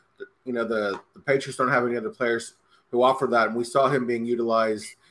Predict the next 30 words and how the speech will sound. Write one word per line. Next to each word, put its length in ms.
in 100
different 300
ways, 260
you 80
know, 80
being 180
a 40
downfield 500
threat. 240
He 80
also, 400
I 60
believe, 280
had 120
a 80
rushing 300
touchdown 400
last 280
year. 280
I 80
think 220
his 200
skill 220
set 240
complements 460
both 240
Juju 400
and 120
Devontae 400
Parker. 340